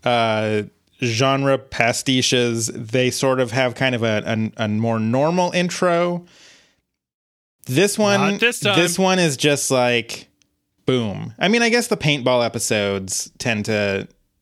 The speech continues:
Speaker 1: uh, particularly
Speaker 2: Right.
Speaker 1: Fistful of Paintballs, it just, it does that too, but
Speaker 2: Sure. I mean, generally, they're, when they're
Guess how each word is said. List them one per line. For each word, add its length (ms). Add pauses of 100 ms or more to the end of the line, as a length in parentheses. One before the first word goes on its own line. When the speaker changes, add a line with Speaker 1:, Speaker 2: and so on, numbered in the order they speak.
(140)
Speaker 1:
uh, 380
particularly 640
Speaker 2:
Right. 80
Speaker 1:
Fistful 360
of 80
Paintballs, 640
it 40
just, 460
it 140
does 200
that 240
too, 280
but 180
Speaker 2:
Sure. 440 (360)
I 60
mean, 180
generally, 440
they're, 220
when 320
they're 200